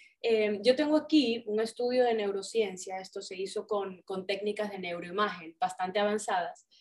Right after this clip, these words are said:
se llama En el cerebro de meditador, del meditador, y es de tres autores, Matthew Ricard, Antoine Lu-, Lutz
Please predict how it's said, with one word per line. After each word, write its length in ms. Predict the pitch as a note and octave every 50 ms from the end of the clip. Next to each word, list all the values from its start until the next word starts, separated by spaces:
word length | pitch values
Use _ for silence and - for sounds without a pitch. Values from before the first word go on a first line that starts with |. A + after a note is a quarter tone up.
| _ _ _ -
se 120 | - G3
llama 280 | G#3 G#3 G#3+ A3+ A#3 -
En 140 | - G#3+ G#3
el 100 | G3 G3
cerebro 420 | F#3+ - F#3+ F#3+ G3 G3+ G#3 G#3+ G#3+
de 80 | G#3 G3+
meditador, 680 | G3+ F#3+ F#3 F3+ - F3+ F#3 G#3+ A3 G3 G#3 B3+ - _ _ _ _ _ _ _ _ _ _ -
del 180 | G#3+ A3 A#3
meditador, 640 | A#3 A#3 A#3 B3 A#3+ B3+ B3+ A#3 G3+ G3 F#3+ - -
y 140 | - G3+ G3+
es 280 | G#3 G#3+ G3+ - -
de 720 | - G3+ G3 G3 G3 G3 G3 G3 F#3+ F#3+ F#3 F#3 F3+ F3 - _ _
tres 160 | - A3+ A3
autores, 600 | A#3 A3+ A3+ - - A3 F#3+ F3+ F#3+ G3 G3 -
Matthew 340 | G3+ G3+ G3 G3 - A3 G#3+
Ricard, 440 | G3 G3+ G3 - - A#3 B3 B3+ B3+ - -
Antoine 600 | - G3 G3 G3+ G3+ G3+ G3+ G#3 G3+ G3 G3 G3
Lu-, 240 | G#3 A3 B3+ B3+ - -
Lutz 440 | G#3 G#3+ C#4+ D#4 D#4 - - -